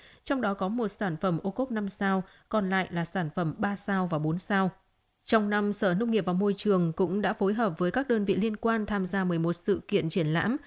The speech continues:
kết nối cung cầu, hội chợ, nhằm hỗ trợ các chủ thể sản xuất mở rộng thị trường tiêu thụ. Tỉnh định hướng đẩy mạnh sản xuất hữu cơ, sản phẩm an toàn, gắn với truy xuất nguồn gốc và đưa các sản phẩm ô cốp lên các sàn thương mại điện tử,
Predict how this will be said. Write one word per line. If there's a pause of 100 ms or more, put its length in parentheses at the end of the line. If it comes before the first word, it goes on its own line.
(200)
kết
nối
cung
cầu,
hội
chợ, (280)
nhằm
hỗ
trợ
các
chủ
thể
sản
xuất
mở
rộng
thị
trường
tiêu
thụ. (420)
Tỉnh
định
hướng
đẩy
mạnh
sản
xuất
hữu
cơ,
sản
phẩm
an
toàn, (340)
gắn
với
truy
xuất
nguồn
gốc
và
đưa
các
sản
phẩm
ô
cốp
lên
các
sàn
thương
mại
điện
tử,